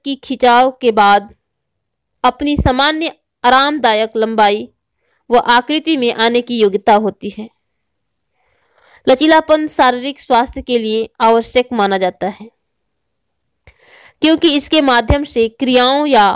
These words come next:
गतिविधियों को अधिक विस्तार, amplitude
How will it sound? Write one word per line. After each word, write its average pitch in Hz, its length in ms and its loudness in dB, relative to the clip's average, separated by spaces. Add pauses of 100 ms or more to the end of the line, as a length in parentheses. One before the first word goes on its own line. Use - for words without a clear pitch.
(120)
गतिविधियों 233 640 -2
को 226 260 0 (140)
अधिक 240 320 0
विस्तार, 220 640 0 (1040)
amplitude 285 580 -4